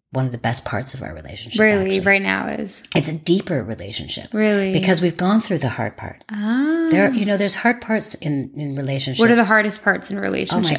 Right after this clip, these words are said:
Speaker 1: gosh. Well, I think we went through a few waves where, you know, to be honest, it was, it wasn't easy. And we've talked about
Speaker 2: Yeah,
Speaker 1: this
Speaker 2: yeah,
Speaker 1: before.
Speaker 2: you,
Speaker 1: We
Speaker 2: yeah.
Speaker 1: almost split up a few times.
Speaker 2: Mm-hmm.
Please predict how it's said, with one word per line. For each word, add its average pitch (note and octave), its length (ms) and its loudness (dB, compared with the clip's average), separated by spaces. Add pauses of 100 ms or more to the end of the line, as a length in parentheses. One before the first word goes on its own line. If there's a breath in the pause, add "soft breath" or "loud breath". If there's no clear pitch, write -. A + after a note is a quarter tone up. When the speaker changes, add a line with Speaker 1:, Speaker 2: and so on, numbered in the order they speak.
(120)
Speaker 1:
gosh. C3 260 -2
Well, E3+ 280 4
I F3 80 2
think G#3+ 260 0
we G3 80 4
went G#3+ 220 2
through G3 440 -2
a - 60 -14
few F#3 540 4
waves B2+ 560 -2
where, C3 280 -6
you D3+ 140 -4
know, C3+ 160 -2
to - 140 -6
be C#3 120 -2
honest, F#3+ 380 0
it C3+ 100 -4
was, C#3+ 360 -4
it C3+ 100 -4
wasn't F3 320 0
easy. A3 300 2
And C3 80 2
we've G#3+ 160 -2
talked G#2 260 -2
about - 160 -4
Speaker 2:
Yeah, D4 120 6
Speaker 1:
this D#4+ 140 6
Speaker 2:
yeah, E4 140 8
Speaker 1:
before. G3 140 6
Speaker 2:
you, A#3+ 60 4
Speaker 1:
We A#3 80 6
Speaker 2:
yeah. A#3+ 80 8
Speaker 1:
almost A#3 240 6
split G#3 180 4
up A#3 160 2
a F#3 40 2
few C3+ 200 -2
times. G2 420 -6 (120 loud breath)
Speaker 2:
Mm-hmm. A3 360 4